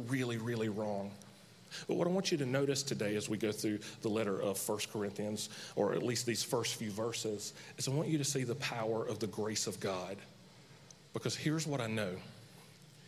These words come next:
You may feel like you're closest to God whenever you get it right,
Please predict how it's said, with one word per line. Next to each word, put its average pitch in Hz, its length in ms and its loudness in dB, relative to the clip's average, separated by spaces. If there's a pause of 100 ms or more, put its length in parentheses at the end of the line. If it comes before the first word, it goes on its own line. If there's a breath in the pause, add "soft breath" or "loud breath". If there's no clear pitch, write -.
(840 loud breath)
You 139 360 0
may 147 180 2
feel 151 380 2
like 120 240 0
you're 113 100 4
closest - 540 -2
to 113 60 0
God 113 340 -2
whenever 113 260 0
you 104 80 2
get 104 180 0
it 101 120 2
right, 110 340 0